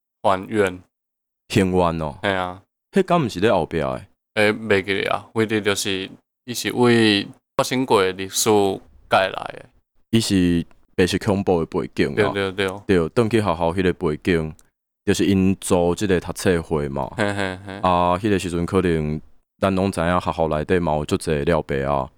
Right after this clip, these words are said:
Speaker 1: 对哦。
Speaker 2: 啊，你伫教育的过程当中，就不断甲你讲，你爱
Speaker 1: 安怎拄安怎。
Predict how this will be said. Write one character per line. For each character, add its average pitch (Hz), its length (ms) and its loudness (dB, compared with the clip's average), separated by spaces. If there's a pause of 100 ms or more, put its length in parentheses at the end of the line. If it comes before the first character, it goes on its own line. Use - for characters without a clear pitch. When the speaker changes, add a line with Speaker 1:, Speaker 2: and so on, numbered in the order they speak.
Speaker 1:
对 104 140 4
哦。 92 200 -2 (200)
Speaker 2:
啊， 98 140 2
你 98 220 2
伫 80 420 -2
教 90 180 2
育 90 120 2 (320)
的 92 120 -2
过 98 180 2
程 85 160 -6
当 80 240 -6
中， 85 280 0
就 78 180 0
不 107 140 -2
断 78 220 -2
甲 78 120 -4
你 85 120 0
讲， 85 320 -2
你 85 120 -2
爱 82 500 0 (380)
Speaker 1:
安 110 160 -2
怎 110 180 2
拄 104 140 0
安 95 200 2
怎。 92 240 -6